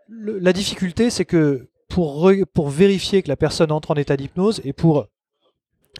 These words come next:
accélérer l'entrée dans l'état d'hypnose, on fait ce qu'on appelle de la calibration,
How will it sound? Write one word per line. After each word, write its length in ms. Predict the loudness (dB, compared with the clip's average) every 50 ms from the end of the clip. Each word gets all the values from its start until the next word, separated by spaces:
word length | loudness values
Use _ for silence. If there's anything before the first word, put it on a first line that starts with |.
| -6
accélérer 540 | -4 -4 -2 0 2 2 4 4 4 4 2
l'entrée 280 | 2 0 -2 -2 -2 -2
dans 80 | -2
l'état 180 | -4 -6 -6 -8
d'hypnose, 440 | -8 -8 -4 -2 -2 0 0 -2 -4 _ -10 -20 -20 -20 -20 -20 -20 -20 -20 _
on 120 | -14 -12 -4
fait 200 | 2 4 4 4
ce 80 | 4
qu'on 80 | 2 0
appelle 320 | 2 2 4 2 2 2
de 80 | 2 2
la 120 | 2 0
calibration, 600 | 0 -4 -4 -2 0 0 0 0 -2 -4 -6 -6